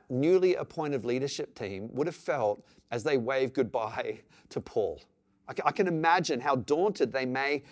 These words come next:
have felt as they considered the, the scale and the scope of the ministry that they were called to continue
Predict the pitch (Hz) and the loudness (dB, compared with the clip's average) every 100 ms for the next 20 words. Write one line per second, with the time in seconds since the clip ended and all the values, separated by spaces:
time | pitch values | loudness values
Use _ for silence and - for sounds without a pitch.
0 | - 135 - 165 135 123 143 139 156 175 | -6 -6 0 2 2 0 -2 -2 -2 0
1 | 170 151 135 123 - - 131 - - 185 | 0 2 0 -2 -8 -8 -6 0 4 4
2 | 196 170 151 139 127 - - 185 202 196 | 8 6 6 -2 -4 -6 0 6 6 6
3 | 127 147 170 214 - 151 127 156 165 180 | -2 0 2 0 0 -2 0 0 2 2
4 | 175 - 214 165 - 147 156 135 165 156 | 0 0 2 2 -2 -6 -6 -2 -2 0
5 | 160 | 0